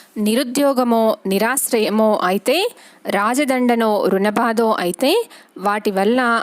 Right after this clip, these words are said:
బాధితులైన వారి మధ్యన సంబంధాలు గట్టిగా ఉంటే ఆ కష్టాన్ని అధిగమించడం సులువు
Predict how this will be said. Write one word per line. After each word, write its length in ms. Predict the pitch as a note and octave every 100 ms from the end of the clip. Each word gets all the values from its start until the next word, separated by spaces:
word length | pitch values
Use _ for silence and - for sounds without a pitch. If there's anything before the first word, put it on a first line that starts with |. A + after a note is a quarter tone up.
| -
బాధితులైన 720 | F3+ F#3 G#3 B3 B3 A3 G#3+
వారి 280 | G3+ G3 G3
మధ్యన 460 | F#3 F3+ G#3 G3+ F3+
సంబంధాలు 680 | F#3 F#3 G3 A3 A3 G#3
గట్టిగా 460 | F3 E3 - G3+ A3
ఉంటే 460 | G#3+ G#3 C4+ G#4+ - - - - - A3
ఆ 40 |
కష్టాన్ని 640 | A3 G3+ - D4 D4 D4 G#3+
అధిగమించడం 720 | G3+ A3 A3+ G#3+ G#3 G3+ G#3 -
సులువు 460 | - G3 G#3+ A3+